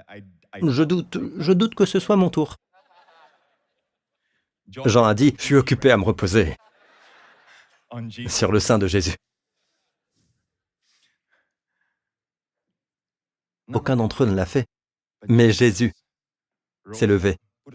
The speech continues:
a ôté ses vêtements, ses seins d'un linge et a lavé les pieds des disciples. Amen. Mais avant qu'il ne le fasse, le Saint-Esprit l'a jugé nécessaire, a trouvé qu'il fallait qu'il le fasse.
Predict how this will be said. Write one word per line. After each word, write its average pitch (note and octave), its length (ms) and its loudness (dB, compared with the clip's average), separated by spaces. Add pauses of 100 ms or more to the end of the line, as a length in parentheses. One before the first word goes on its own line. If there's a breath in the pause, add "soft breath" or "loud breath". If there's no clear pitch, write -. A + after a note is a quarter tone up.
(300)
a B2+ 160 2
ôté D#3+ 260 0
ses D#3 180 0
vêtements, C3+ 360 -2 (1400)
ses A#2+ 180 0
seins C3 240 2
d'un F2+ 140 -2
linge C3 420 -4 (120)
et G#2 120 2
a F2+ 60 0
lavé G#2 380 0
les G2+ 100 0
pieds - 180 -2
des G#2 100 0
disciples. - 420 -6 (1300)
Amen. A2+ 420 0 (280)
Mais G#2 140 2
avant A#2+ 240 4
qu'il G2+ 240 -2
ne F#2 80 0
le F#2 80 -2
fasse, E3+ 420 0
le A2 120 2
Saint-Esprit F3 640 0
l'a A2 160 2
jugé C#3 320 0
nécessaire, A#2 640 0 (560)
a C#3 120 -2
trouvé F3+ 360 2
qu'il F#3+ 240 2
fallait A3 380 0
qu'il G#2+ 180 -2
le F#2+ 100 0
fasse. - 380 -6